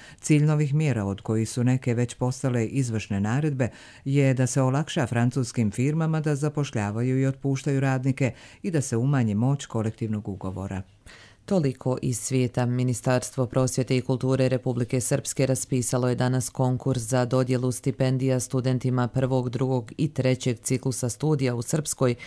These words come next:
Speaker 2: i konkurs za studente koji studiraju u inostranstvu.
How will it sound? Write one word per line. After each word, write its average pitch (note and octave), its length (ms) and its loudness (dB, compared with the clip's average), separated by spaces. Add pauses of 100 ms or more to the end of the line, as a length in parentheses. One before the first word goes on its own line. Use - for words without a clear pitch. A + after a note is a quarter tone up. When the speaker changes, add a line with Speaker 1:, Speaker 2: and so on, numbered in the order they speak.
(180)
Speaker 2:
i F#3 120 2
konkurs C#3+ 480 0
za D#3+ 100 0
studente C3+ 500 0
koji C#3 220 0
studiraju A#2+ 580 0
u A#2+ 120 -2
inostranstvu. A#2+ 800 0